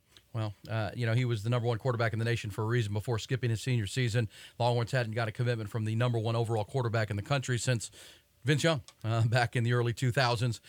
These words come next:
He, of course, led the program to his highest heights, and now they've recruited two, uh, <laughs> since Steve Sarkisian has been here, uh, in Quinn Ewers and, uh, you know, Arch Manning, and obviously Malik Murphy, a very talented player, too. Let's hear Sark on Quinn's developments. He was asked about, you know, the, the offseason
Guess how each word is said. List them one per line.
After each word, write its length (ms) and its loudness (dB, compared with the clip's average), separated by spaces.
He, 100 0
of 140 0
course, 240 0
led 140 0
the 40 -4
program 400 0
to 120 -2
his 120 -2
highest 280 0
heights, 320 0
and 120 0
now 220 2
they've 140 2
recruited 340 2
two, 240 2
uh, 480 2
<laughs> 100 6
since 200 -2
Steve 180 0
Sarkisian 420 -2
has 100 -2
been 180 0
here, 200 2
uh, 200 -2
in 100 -2
Quinn 240 2
Ewers 320 2
and, 480 -2
uh, 420 -2
you 100 -6
know, 120 -2
Arch 200 0
Manning, 380 0
and 80 0
obviously 300 0
Malik 180 2
Murphy, 280 2
a 20 -2
very 180 0
talented 380 -2
player, 180 2
too. 140 -2
Let's 160 2
hear 100 4
Sark 320 4
on 140 4
Quinn's 300 2
developments. 520 2
He 60 2
was 160 4
asked 300 2
about, 340 4
you 80 -4
know, 260 2
the, 180 2
the 200 0
offseason 720 2